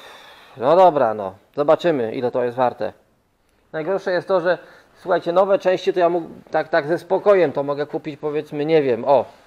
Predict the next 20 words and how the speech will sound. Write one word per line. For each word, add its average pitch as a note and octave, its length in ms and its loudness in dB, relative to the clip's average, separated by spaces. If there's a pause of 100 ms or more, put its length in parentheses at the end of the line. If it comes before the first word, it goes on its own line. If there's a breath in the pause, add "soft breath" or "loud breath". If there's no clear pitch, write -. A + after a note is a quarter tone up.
(360 soft breath)
ten E3 160 2
element, A2 440 2 (180)
bo C#3+ 120 4
jak C#3+ 160 4
on D#3 120 -2
mi D3 80 -8
się D#3+ 100 0
pęknie, E3+ 380 0
to D3+ 100 0
go C#3+ 80 -2
sam D3+ 200 -4
wymienię C#3+ 340 -2
na, C#3 140 -2 (220)
na C3+ 160 -4
zaraz C3 320 -2
od C3 80 -10
razu, B2+ 320 -4
ale C3 200 -4
powiedzmy C#3 460 -8
roz-, C3+ 220 -8